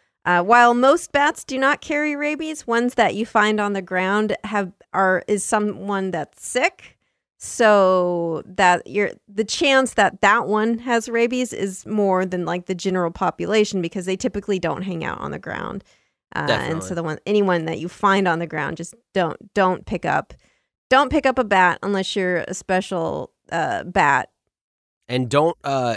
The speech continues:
Speaker 2: don't clean up
Speaker 1: Rescuer.
Speaker 2: bat poop either, unless you have, like, like, serious P P E.
Speaker 1: Yes.
Speaker 2: Um, that's, that, that stuff is full of all sorts of toxic stuff.
Speaker 1: Mouse poop too, like dried mouse
Speaker 2: Yeah,
Speaker 1: poop.
Speaker 2: yeah.
Speaker 1: Uh,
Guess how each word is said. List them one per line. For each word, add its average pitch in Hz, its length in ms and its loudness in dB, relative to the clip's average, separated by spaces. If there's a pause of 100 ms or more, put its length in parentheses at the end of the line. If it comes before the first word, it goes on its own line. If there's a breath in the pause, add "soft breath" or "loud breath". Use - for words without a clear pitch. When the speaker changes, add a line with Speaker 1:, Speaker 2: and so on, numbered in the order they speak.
Speaker 2:
don't 143 260 0
clean 190 260 2
up 175 80 2
Speaker 1:
Rescuer. - 160 -8
Speaker 2:
bat 135 260 2
poop 110 420 -6
either, 107 520 0
unless 104 400 -4
you 107 100 -2
have, 101 300 -4
like, 95 320 -6 (240)
like, 87 180 -12
serious 104 440 -6
P 107 200 -8
P 104 120 -8
E. 87 420 -8
Speaker 1:
Yes. - 580 -2
Speaker 2:
Um, 87 680 -4
that's, 104 300 -4
that, 95 320 -6
that 101 220 -4
stuff 95 320 -8
is 82 300 -8
full 95 340 -8
of 82 100 -8
all 85 140 -8
sorts 87 340 -12
of 82 300 -12
toxic - 420 -14
stuff. 87 320 -16
Speaker 1:
Mouse 320 300 0
poop 339 320 -2
too, 320 400 -4
like 208 260 -2
dried 220 300 4
mouse 190 220 0
Speaker 2:
Yeah, 127 80 2
Speaker 1:
poop. 165 260 -8 (100)
Speaker 2:
yeah. 110 160 0 (300)
Speaker 1:
Uh, - 40 -8